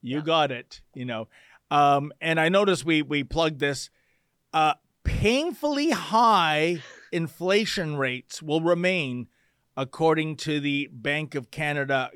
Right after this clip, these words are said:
Speaker 1: governor. Um, well, knock me down with a feather. Uh, does that surprise anyone?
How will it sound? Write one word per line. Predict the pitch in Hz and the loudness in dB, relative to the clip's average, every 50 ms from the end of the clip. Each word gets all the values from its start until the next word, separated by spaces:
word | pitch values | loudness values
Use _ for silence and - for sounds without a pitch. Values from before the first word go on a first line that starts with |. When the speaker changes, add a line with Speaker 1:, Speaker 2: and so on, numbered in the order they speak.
| 147 | -10
Speaker 1:
governor. | 123 123 143 151 156 160 143 127 120 127 127 - _ _ _ _ _ _ _ _ _ - | -4 -2 -2 -2 -2 -2 -4 -2 -4 -4 -6 -8 _ _ _ _ _ _ _ _ _ 0
Um, | 147 147 147 143 143 139 139 135 139 - - _ _ _ _ _ _ _ _ _ - | 2 4 4 4 4 2 0 -6 -10 -12 -14 _ _ _ _ _ _ _ _ _ -4
well, | 156 160 160 156 147 147 - _ _ | 0 2 2 2 2 0 -4 _ _
knock | 180 170 175 180 190 180 - | -8 -4 -2 -2 -2 -2 -4
me | 202 196 | -6 -4
down | 180 160 170 160 165 165 | -2 0 0 0 -2 -2
with | 165 156 | -4 -8
a | 147 | -8
feather. | 135 - - 180 175 156 143 120 104 104 - _ _ _ _ _ _ _ _ - | -8 -4 -2 0 0 0 -2 -6 -10 -12 -18 _ _ _ _ _ _ _ _ -8
Uh, | 143 143 143 | -6 -6 -6
does | 135 135 135 | -6 -4 -2
that | 160 165 175 180 - | 0 0 0 -2 -4
surprise | - 175 135 151 170 175 170 160 143 143 | -10 -10 -8 -4 -2 0 0 0 -2 -4
anyone? | 151 147 160 170 175 180 202 226 214 | -4 -6 -6 -6 -6 -6 -6 -6 -8